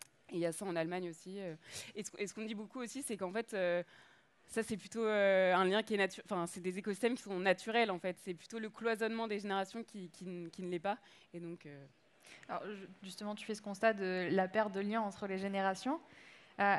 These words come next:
Speaker 2: est-ce que vous avez pu essayer de remonter un peu en se disant à quel moment est-ce qu'on a, on, on a foiré le, la relation dans les familles, quoi ?
Speaker 1: <laughs> C'est passé.
Speaker 2: Et si c'est passé ?
Speaker 1: Euh,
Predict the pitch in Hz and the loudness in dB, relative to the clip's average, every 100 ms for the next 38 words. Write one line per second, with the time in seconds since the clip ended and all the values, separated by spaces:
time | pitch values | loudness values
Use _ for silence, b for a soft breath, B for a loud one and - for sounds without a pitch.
0 | - 214 214 294 233 202 202 226 247 226 | 4 0 2 2 4 4 4 0 0 0
1 | 240 214 202 247 262 269 262 320 277 214 | 0 2 2 2 4 2 4 4 6 4
2 | 254 262 214 220 240 190 - 320 262 254 | 2 0 2 6 6 4 2 4 2 0
3 | 330 262 - 208 196 185 190 185 180 180 | 2 0 0 0 0 0 -4 -6 -2 -2
4 | - 214 285 285 220 196 196 190 196 196 | 2 2 4 2 0 0 0 2 4 6
5 | 202 311 254 196 208 370 381 - 196 233 | 4 2 0 0 2 2 0 -2 -4 -4
6 | 226 254 254 269 277 311 339 - 247 269 | -6 -6 -4 -2 0 0 -2 -4 -6 -6
7 | B B B B B - 208 196 190 185 | B B B B B -2 4 6 8 6
8 | 185 190 190 190 202 | 6 4 0 -4 -6